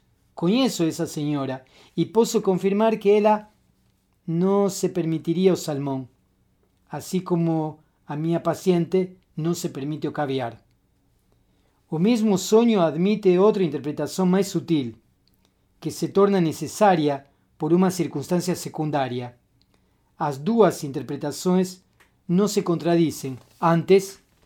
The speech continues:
se sobrepõem. Abandono o belo exemplo da ambiguidade comum dos sonhos e todas as demais formas psicopatológicas. Ouvimos que a paciente,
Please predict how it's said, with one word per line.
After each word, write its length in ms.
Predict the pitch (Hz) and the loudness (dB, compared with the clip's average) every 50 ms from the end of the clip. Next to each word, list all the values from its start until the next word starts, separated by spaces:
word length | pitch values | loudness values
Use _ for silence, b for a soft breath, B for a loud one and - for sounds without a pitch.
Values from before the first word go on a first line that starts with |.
| _ _ _ _ _ _ | _ _ _ _ _ _
se 180 | _ - - 139 | _ -16 -14 -12
sobrepõem. 720 | - - 170 160 170 175 180 190 196 180 151 131 123 120 - _ _ _ _ _ - _ _ _ _ _ _ _ _ _ _ _ _ _ _ | -4 -2 0 2 2 2 4 4 4 4 4 0 -6 -10 -16 _ _ _ _ _ -20 _ _ _ _ _ _ _ _ _ _ _ _ _ _
Abandono 680 | - 170 160 196 202 202 190 247 269 277 269 254 214 185 | -8 -4 -2 -2 -2 0 0 2 2 2 2 2 2 2
o 60 | 180 | 2
belo 260 | 160 185 220 220 208 | 4 4 4 6 6
exemplo 560 | 185 170 - - - 208 220 220 185 202 196 | 4 4 4 0 0 0 0 2 2 2 2
da 140 | 165 165 160 | 2 2 -2
ambiguidade 720 | 156 156 151 147 151 143 151 160 156 180 196 214 185 170 190 | -2 -4 -4 -6 -4 -2 -2 0 2 2 4 4 2 2 -2
comum 400 | 185 - 165 156 175 190 202 196 | -2 -2 -2 0 0 0 0 0
dos 200 | 180 175 147 - | 0 -2 -2 -4
sonhos 680 | - - 208 214 220 214 220 220 226 208 214 - - _ _ _ _ _ _ _ _ | -2 2 2 2 4 4 2 0 0 -2 -4 -8 -18 _ _ _ _ _ _ _ _
e 100 | 175 170 | -6 -6
todas 540 | 170 - _ 240 247 247 240 233 208 - - | -6 -6 _ 0 2 4 4 4 2 0 -4
as 120 | 165 131 | -4 -2
demais 440 | 143 165 160 175 185 202 185 190 - | -2 -2 0 0 0 0 -2 -4 -8
formas 640 | - - 190 196 196 190 190 190 185 185 - - _ _ _ _ _ _ _ | -2 2 2 2 4 2 2 0 0 -4 -6 -18 _ _ _ _ _ _ _
psicopatológicas. 1400 | _ - - 202 190 - 196 185 - 175 165 - 170 160 151 143 131 120 104 98 123 120 - 127 113 - - - _ _ _ _ _ _ _ _ b b b b b b b b b | _ -10 -8 -8 -4 -4 -4 -2 -2 -4 -2 0 -2 -2 0 -2 -2 -4 -6 -8 -12 -12 -14 -16 -16 -16 -20 -20 _ _ _ _ _ _ _ _ b b b b b b b b b
Ouvimos 840 | 185 180 180 165 190 254 254 233 214 214 226 220 220 - - - _ _ _ _ _ _ | 2 2 2 4 4 4 4 6 4 4 2 2 -2 -6 -14 -18 _ _ _ _ _ _
que 100 | - 160 | -6 -4
a 80 | 151 151 | -4 -2
paciente, 840 | 202 170 160 - - - 226 220 214 196 180 185 202 208 208 208 | -2 -2 -4 -4 0 2 4 4 4 4 2 4 4 4 4 2